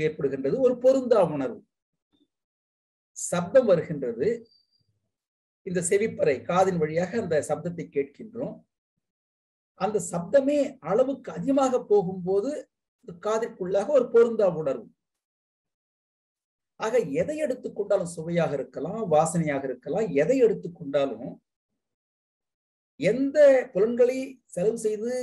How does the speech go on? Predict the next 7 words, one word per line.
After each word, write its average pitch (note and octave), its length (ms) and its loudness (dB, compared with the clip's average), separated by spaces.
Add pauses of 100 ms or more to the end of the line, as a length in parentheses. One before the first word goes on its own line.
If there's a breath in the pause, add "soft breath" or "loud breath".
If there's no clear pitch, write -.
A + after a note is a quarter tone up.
(420)
நாமை F#3+ 300 -2
அனுபவிக்கின்றோமோ, G3 840 0 (260)
எங்கே A#3 320 0 (220)
அளவு A3 220 6
முறை G#3 220 0 (200)
மீறுகின்றதோ, E3+ 720 0 (840)
அந்த A3+ 280 0